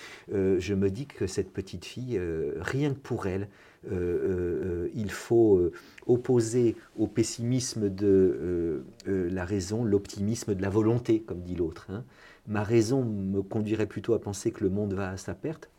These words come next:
pessimisme. Ma volonté fait que je vais tout faire et que j'aimerais transmettre aux, aux gens autour de moi. Je vais tout faire, euh, pour que des, des, des raisons d'espérer, euh, toujours, euh, toujours renaissent, toujours, euh, revivent.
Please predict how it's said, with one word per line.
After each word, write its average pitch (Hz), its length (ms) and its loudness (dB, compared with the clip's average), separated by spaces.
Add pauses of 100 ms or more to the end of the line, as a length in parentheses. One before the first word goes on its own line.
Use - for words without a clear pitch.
(160)
pessimisme. 80 500 -10 (440)
Ma 87 100 -2
volonté 104 640 0
fait 113 260 -4
que - 240 -6
je 98 180 -6
vais 90 680 -2
tout 127 160 -4
faire - 300 -2
et 113 60 0
que 113 120 -2
j'aimerais 98 280 -4
transmettre 101 460 -6
aux, 92 120 0 (420)
aux 110 140 4
gens 110 180 0
autour 104 260 -2
de 98 100 4
moi. 110 220 -2 (320)
Je 104 160 -2
vais 110 100 4
tout 107 140 -2
faire, 135 300 -2
euh, 95 260 0 (400)
pour 95 240 -8
que 95 340 4
des, 92 240 -2
des, 90 180 -2
des 90 140 -2
raisons 98 400 -2
d'espérer, 98 680 -2 (360)
euh, 87 340 -2 (120)
toujours, 127 560 0
euh, 92 340 2
toujours 113 400 -2
renaissent, 87 680 -2
toujours, 117 540 -4
euh, 85 600 -4
revivent. 80 520 -6